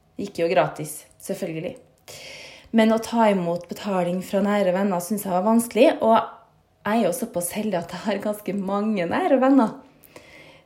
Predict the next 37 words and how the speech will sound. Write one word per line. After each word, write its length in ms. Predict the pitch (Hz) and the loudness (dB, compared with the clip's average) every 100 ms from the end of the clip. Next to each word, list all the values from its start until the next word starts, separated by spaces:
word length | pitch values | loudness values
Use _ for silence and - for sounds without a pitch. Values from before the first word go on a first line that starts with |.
| - | -10
Så 240 | - 220 | 4 8
jeg 220 | 233 226 - | 8 6 2
kunne 220 | 262 185 | 0 0
jo 60 | 185 | -2
ha 100 | 202 | -4
en 120 | 220 | -4
klasse 260 | - 247 - | -6 -4 0
egentlig 320 | 214 247 196 180 | 2 0 0 4
bare 220 | 208 180 | 4 4
av 80 | 185 | 4
nære 240 | 208 185 | 4 4
venner, 280 | 190 214 165 | 2 0 0
sant? 260 | 185 214 240 - | 2 0 0 -6
Og 100 | 208 | -8
så 120 | - 214 | -4 -4
hvis 100 | 208 | -2
jeg 140 | 208 | -2
ikke 160 | - 165 | -2 -6
skulle 280 | - 196 196 | 0 0 0
hatt 100 | - | -8
betaling 460 | - 208 196 175 185 | -10 -6 -4 -4 -4
fra 160 | 220 220 | 0 2
noen 240 | 220 240 285 | 4 6 4
da, 60 | 294 - | 2 -4
så 140 | 254 247 | 0 2
hadde 200 | 208 170 | 2 0
jeg 80 | 180 | -2
jo 80 | 202 - - - _ _ 196 | -2 -6 -16 -20 _ _ -8
gått 300 | 202 - - | -8 -10 -12
i, 80 | 226 | -4
veldig 300 | 208 214 180 | -2 -2 -2
i 60 | 196 | -2
minus. 460 | 202 175 180 - - - - - _ | -2 -2 -2 -4 -6 -18 -20 -20 _
Så, 300 | - 233 226 233 262 | -4 4 4 4 2
men 140 | 269 | 0
heldigvis 680 | 262 349 381 285 302 320 370 | 2 0 0 0 0 0 -2
da, 140 | 403 | -2